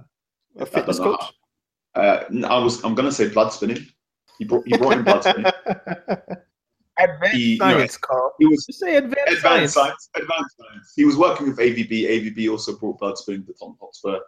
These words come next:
Speaker 1: Advanced
Speaker 2: when
Speaker 1: science.
Speaker 2: A V B was advanced science. So Tottenham Hotspur have advanced science if you're wondering why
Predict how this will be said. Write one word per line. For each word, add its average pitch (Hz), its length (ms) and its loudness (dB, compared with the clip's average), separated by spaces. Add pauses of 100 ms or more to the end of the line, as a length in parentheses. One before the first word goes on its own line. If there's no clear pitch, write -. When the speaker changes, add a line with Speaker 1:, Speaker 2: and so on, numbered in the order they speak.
(140)
Speaker 1:
Advanced 156 400 2
Speaker 2:
when 156 100 -2
Speaker 1:
science. 147 280 -4
Speaker 2:
A - 40 -14
V - 40 -12
B - 80 -16
was - 120 -20 (340)
advanced 101 240 0
science. 98 340 -2
So 98 100 -4
Tottenham 107 240 -2
Hotspur 104 340 -2
have 92 180 0
advanced 90 420 -2
science 90 320 -6
if 92 100 -20
you're 90 100 -2
wondering 87 240 -6
why 90 140 -8